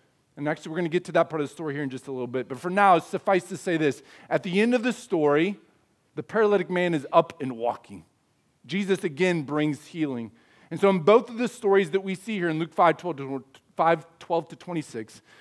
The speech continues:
we're reminded that Jesus is merciful and compassionate,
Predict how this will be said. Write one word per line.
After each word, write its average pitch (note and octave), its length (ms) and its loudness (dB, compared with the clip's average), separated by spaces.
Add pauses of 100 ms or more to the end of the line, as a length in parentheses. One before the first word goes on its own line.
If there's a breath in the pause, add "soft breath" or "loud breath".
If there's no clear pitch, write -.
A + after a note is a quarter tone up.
(140 soft breath)
we're D#3+ 80 0
reminded F#3+ 320 4
that F3+ 80 0
Jesus F#3+ 460 -2
is E3 200 0
merciful A3+ 920 2
and E3+ 160 -4
compassionate, D#3+ 840 -6